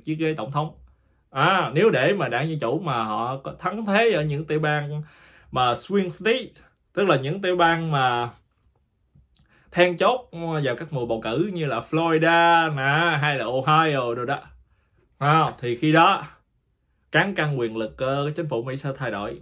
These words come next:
À, thành ra là cái mấu chốt nằm ở chỗ là tiểu bang nào đóng cửa.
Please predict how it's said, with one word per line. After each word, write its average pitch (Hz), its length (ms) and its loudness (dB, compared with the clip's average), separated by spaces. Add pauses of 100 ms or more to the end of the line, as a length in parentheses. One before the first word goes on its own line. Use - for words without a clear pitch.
À, 131 280 -6
thành 110 120 -10
ra 123 160 -2
là 120 100 -4
cái 151 140 -4
mấu 175 300 0
chốt 214 260 2
nằm 117 300 -6
ở 143 80 -4
chỗ 127 240 0
là 117 240 -6 (560)
tiểu 185 260 6
bang 185 220 4
nào 147 160 2
đóng 202 180 -4
cửa. 180 300 0